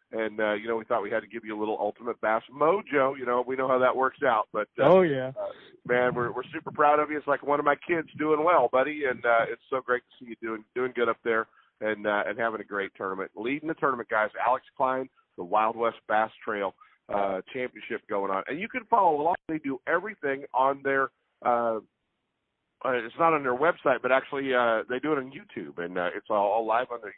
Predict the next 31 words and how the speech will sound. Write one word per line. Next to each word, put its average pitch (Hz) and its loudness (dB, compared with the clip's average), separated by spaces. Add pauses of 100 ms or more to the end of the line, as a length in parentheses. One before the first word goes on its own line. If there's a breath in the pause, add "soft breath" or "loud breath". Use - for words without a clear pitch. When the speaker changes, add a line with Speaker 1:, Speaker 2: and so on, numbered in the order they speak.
Speaker 1:
YouTube 104 -18 (100)
page 87 -10
at 90 -12
Wild 90 0
West 87 -4 (120)
Bass 92 -6 (140)
Trail, 139 -6 (340 soft breath)
and, 95 -6
Speaker 2:
Yeah. 92 -2
Speaker 1:
uh, 90 -2
or 92 -4
follow 90 -4
along 87 -8
wild 82 -4
west 82 -18
bass 76 -12
trail 82 -12
dot 82 -6
com. 113 0
And, 92 -10
uh, 90 -6
we'll 110 -8
be 135 -6
watching 135 2
you, - -12
kid. 151 -2
I'm 139 0
in 139 -6
Kentucky, 170 -4 (400 soft breath)
or, 120 0
uh, 120 0